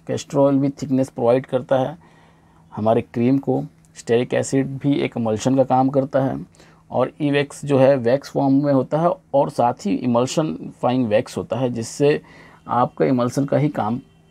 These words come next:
करता है वो भी। इसके बाद हम यूज़ करेंगे यहाँ पे मिनरल ऑयल, और इसके साथ साथ हम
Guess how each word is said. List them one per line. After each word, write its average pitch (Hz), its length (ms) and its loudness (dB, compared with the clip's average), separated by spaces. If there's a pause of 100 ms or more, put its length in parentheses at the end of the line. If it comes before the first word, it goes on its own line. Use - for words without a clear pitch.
(160)
करता 113 280 2
है 107 80 -2
वो 78 180 -8
भी। - 160 -16 (160)
इसके - 260 -4
बाद 131 240 4
हम 127 120 0
यूज़ 120 300 -4
करेंगे 123 320 -4
यहाँ 117 240 -6
पे 120 140 -8
मिनरल 110 480 0
ऑयल, 165 240 0 (840)
और 131 280 4 (540)
इसके - 460 -6
साथ 131 360 0
साथ 151 380 2 (600)
हम 127 360 -2